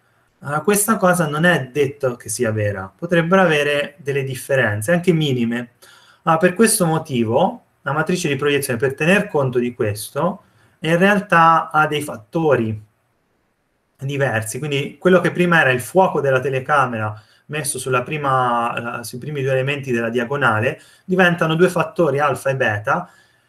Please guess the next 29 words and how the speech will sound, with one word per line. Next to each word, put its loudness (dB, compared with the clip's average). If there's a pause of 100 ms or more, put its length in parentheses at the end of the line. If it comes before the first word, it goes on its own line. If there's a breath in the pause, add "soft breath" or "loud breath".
(340 loud breath)
che -4
in 4
generale 4
sono -4
molto 2
simili, -4
perché -10
di -8
solito -2
i -12
pixel -6
sono -2
più -8
o -4
meno -8
quadrati, -6
però 0
non 0
perfettamente. -4
Quindi -10
quando -8
noi 2
vogliamo 0
compensare 0
quell'effetto -2
dobbiamo -2
mettere -8
dei -4
valori -6